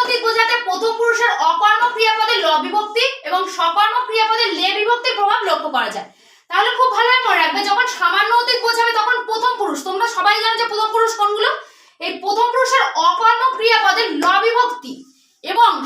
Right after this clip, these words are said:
সকর্ম ক্রিয়াপদে লে বিভক্তির প্রভাব লক্ষ্য করা যাবে। উদাহরণ দেখে নাও, "সে গেল, সে বইটি দিলে।"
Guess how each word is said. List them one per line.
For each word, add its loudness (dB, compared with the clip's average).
সকর্ম 2
ক্রিয়াপদে 2
লে 0
বিভক্তির 0
প্রভাব 2
লক্ষ্য -2
করা 0
যাবে। -10
উদাহরণ 0
দেখে 0
নাও, 0
"সে 0
গেল, 0
সে -4
বইটি 0
দিলে।" 0